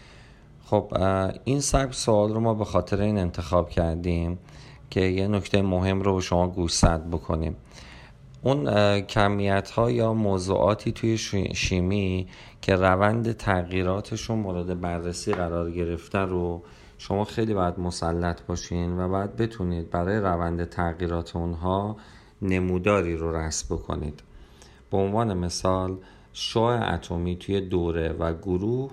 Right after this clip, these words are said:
توی کتاب درسی مورد بررسی قرار گرفته. مثلاً می‌دونید شعاع اتمی توی گروه ها از بالا به پایین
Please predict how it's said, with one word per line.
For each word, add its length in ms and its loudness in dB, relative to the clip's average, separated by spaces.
توی 180 -2
کتاب 380 0
درسی 380 -2
مورد 300 0
بررسی 440 -2
قرار 360 -2
گرفته. 480 -6
مثلاً 480 2
می‌دونید 460 -2
شعاع 340 2
اتمی 320 -2
توی 220 -2
گروه 260 0
ها 80 -2
از 200 -4
بالا 300 0
به 60 -8
پایین 500 -2